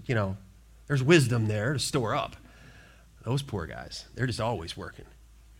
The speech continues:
Like, they can't ever have enough. So Jesus doesn't use them as an example. He says, "Look at the birds. <laughs> I feed them." I'll tell you, the squirrels don't, you know, they don't plant any trees. They don't prune any trees. They just get all the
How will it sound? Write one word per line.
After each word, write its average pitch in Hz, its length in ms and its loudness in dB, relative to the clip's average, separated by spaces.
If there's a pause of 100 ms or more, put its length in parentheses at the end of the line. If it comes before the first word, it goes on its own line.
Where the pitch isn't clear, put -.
(400)
Like, 117 120 -2
they 156 120 0
can't 117 220 0
ever 98 160 -2
have 92 160 -6
enough. - 380 -6 (1120)
So - 160 0
Jesus 139 340 6
doesn't 117 280 2
use 123 200 4
them 120 180 4
as 98 100 2
an 95 80 -2
example. 104 360 -2
He 117 60 -2
says, 113 160 -4
"Look 135 140 -2
at - 40 -4
the 127 60 -4
birds. 143 460 2 (640)
<laughs> - 500 -12 (100)
I 135 100 6
feed 165 340 6
them." 160 340 10 (1080)
I'll 139 120 8
tell 208 160 10
you, 190 80 12
the 156 80 10
squirrels 185 380 10
don't, 151 300 8 (100)
you 147 180 4
know, 139 100 8
they 139 80 6
don't 160 160 6
plant 156 260 6
any 123 140 6
trees. 127 500 0
They 117 100 -2
don't 131 140 2
prune 151 220 4
any 107 180 4
trees. 98 280 -2
They 110 100 -2
just 110 160 -8
get 120 80 -4
all 117 140 -2
the 110 120 -2